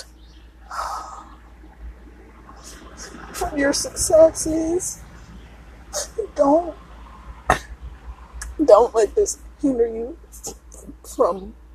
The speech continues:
progressing in life," you know? She didn't,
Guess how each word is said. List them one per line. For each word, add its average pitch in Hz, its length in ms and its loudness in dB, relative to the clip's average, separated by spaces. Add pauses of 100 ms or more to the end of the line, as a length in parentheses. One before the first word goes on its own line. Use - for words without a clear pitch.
(160)
progressing 233 760 2
in 220 100 0
life," 190 260 -6 (160)
you 277 140 -4
know? 311 180 2 (1700)
She 403 120 4
didn't, 349 200 -4